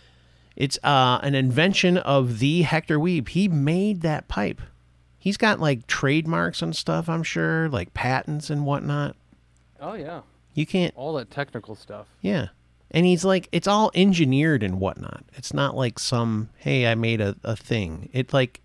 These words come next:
Speaker 1: it's a scientific engineered pipe.
Speaker 2: Yes, it is. It's very true. There's
Speaker 1: Okay.
Speaker 2: science behind it and
Speaker 1: It's a,
Speaker 2: smartness.
Speaker 1: it's a cool, dry smoke. <laughs>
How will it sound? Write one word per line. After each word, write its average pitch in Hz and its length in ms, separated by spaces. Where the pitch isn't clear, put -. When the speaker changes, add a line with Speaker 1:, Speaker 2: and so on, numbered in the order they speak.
Speaker 1:
it's - 200
a 139 40
scientific 156 1080
engineered 135 880
pipe. - 380
Speaker 2:
Yes, 139 460
it 123 140
is. 110 180
It's - 100
very 120 220
true. 113 320
There's - 140
Speaker 1:
Okay. - 80
Speaker 2:
science 127 380
behind 107 340
it 98 220
and 98 160
Speaker 1:
It's 143 180
a, 143 40
Speaker 2:
smartness. 110 320
Speaker 1:
it's 135 120
a 139 60
cool, 202 680
dry 131 680
smoke. - 580
<laughs> - 320